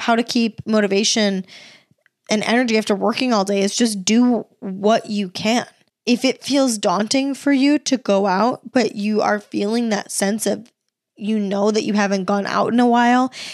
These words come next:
and you should go do something, go do something small. Go get an appetizer at a restaurant and then go home. It doesn't have to be a whole production.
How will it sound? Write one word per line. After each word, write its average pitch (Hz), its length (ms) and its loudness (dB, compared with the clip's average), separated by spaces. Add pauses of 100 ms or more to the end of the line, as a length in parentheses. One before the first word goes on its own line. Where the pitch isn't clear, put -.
(100)
and 214 160 0
you 208 140 0
should 196 540 0
go 185 120 2
do 185 220 -2
something, 262 580 -2 (360)
go 262 160 2
do 285 120 0
something 294 360 -6
small. - 560 -6 (600)
Go 262 440 2 (460)
get 269 140 2
an 254 100 0
appetizer 226 720 0
at 202 120 0
a 214 40 0
restaurant 208 520 -2
and 220 140 -4
then 240 100 -2
go 262 160 -2
home. 247 420 -4
It 190 100 -4
doesn't 262 200 -2
have 294 120 -2
to 294 60 -2
be 285 100 0
a 285 80 2
whole 269 160 -4
production. 240 800 -2